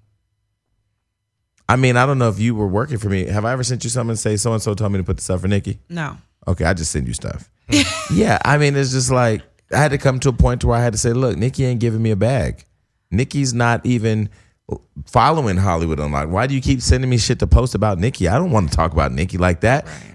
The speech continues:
Speaker 1: I don't give a fuck if it is an exclusive photo for Nicki. Nicki and I don't have a relationship. As a fan, I'm still gonna download her music.
Speaker 2: Mm-hmm.
Speaker 1: But in terms of who I'm gonna talk about, it's the people that I like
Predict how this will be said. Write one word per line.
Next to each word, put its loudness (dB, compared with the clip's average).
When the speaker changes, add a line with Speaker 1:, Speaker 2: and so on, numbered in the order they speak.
Speaker 1:
I 2
don't 0
give 2
a 0
fuck 0
if -2
it 2
is 2
an 0
exclusive 0
photo 4
for 0
Nicki. -2
Nicki 0
and 2
I 4
don't 2
have 2
a 2
relationship. 2
As 2
a 0
fan, 2
I'm 0
still 2
gonna 0
download 2
her 2
music. 0
Speaker 2:
Mm-hmm. -16
Speaker 1:
But 2
in 0
terms 2
of 2
who 2
I'm 2
gonna 0
talk 2
about, 0
it's -4
the -10
people -2
that 0
I 2
like 0